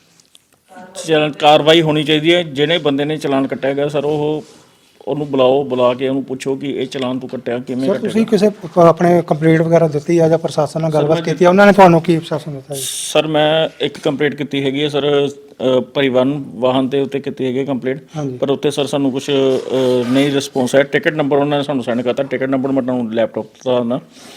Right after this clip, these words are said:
Speaker 1: ਤੇ ਸਰ ਉਸ ਤੋਂ ਬਾਅਦ ਫਿਰ ਅਸੀਂ ਦੋ ਦਿਨ ਬਾਅਦ ਫਿਰ ਅਸੀਂ, ਅ, ਪ੍ਰੈਸ ਕਾਨਫਰੰਸ ਕੀਤੀ ਹੈਗੀ ਹੈ।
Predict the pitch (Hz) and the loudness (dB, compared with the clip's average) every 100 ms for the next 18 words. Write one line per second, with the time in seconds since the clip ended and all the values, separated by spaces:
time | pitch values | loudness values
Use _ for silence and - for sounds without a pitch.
0 | - - - 147 156 160 160 160 143 151 | -20 -14 -2 0 2 0 2 2 4 2
1 | 147 139 156 135 135 135 143 139 147 139 | 2 0 0 0 2 2 2 0 0 0
2 | 151 147 147 147 - 131 127 131 135 - | 0 -2 -6 -6 -4 -4 0 0 0 -4
3 | - 135 135 143 - 131 120 120 120 160 | -2 -2 0 -2 -2 -4 -2 -4 -2 -4